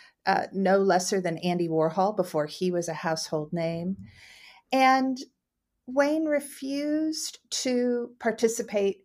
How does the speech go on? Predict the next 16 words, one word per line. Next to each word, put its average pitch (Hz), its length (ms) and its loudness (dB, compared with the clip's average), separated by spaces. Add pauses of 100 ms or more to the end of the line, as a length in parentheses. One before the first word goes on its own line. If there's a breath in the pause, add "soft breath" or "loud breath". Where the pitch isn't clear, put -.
(120)
in 196 260 0
trendy, 208 840 -2
market-driven 180 1080 0
enterprises. 156 960 -6 (400 loud breath)
He 254 220 -2
is 247 220 -2
committed 208 920 0 (100)
to - 160 -6
the 180 100 -8
principles 185 1000 -8 (120)
of 170 240 -6
painting, 165 640 -8 (440 loud breath)
to 196 360 -2
understanding 196 1200 -2
the 175 80 -6
specificity 196 1300 -4